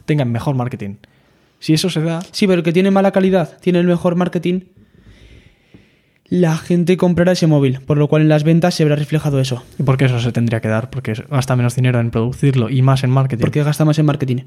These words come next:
Speaker 2: Si
Speaker 1: Es
Speaker 2: yo
Speaker 1: cierto.
Speaker 2: gasto en marketing uno y tú gastas dos, seguramente tú vendas más de lo que vendo yo.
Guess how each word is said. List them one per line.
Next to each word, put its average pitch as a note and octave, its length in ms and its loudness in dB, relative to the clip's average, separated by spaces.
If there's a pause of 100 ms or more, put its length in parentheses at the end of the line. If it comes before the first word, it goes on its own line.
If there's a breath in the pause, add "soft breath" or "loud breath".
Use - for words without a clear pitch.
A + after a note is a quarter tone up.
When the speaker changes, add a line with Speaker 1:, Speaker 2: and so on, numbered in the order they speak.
(120)
Speaker 2:
Si - 680 -14
Speaker 1:
Es - 20 -2
Speaker 2:
yo - 60 -
Speaker 1:
cierto. F3 140 4
Speaker 2:
gasto F#3+ 220 0
en F3+ 60 2
marketing E3 420 0
uno D#3+ 280 2
y D#3 80 0
tú D#3+ 120 0
gastas D3 380 -2
dos, G3 260 0
seguramente D#3+ 440 2
tú D#3 180 0
vendas D#3 280 0
más F3+ 120 0
de E3+ 80 0
lo D3 80 0
que C#3 100 -4
vendo C3 180 0
yo. A#2+ 180 -4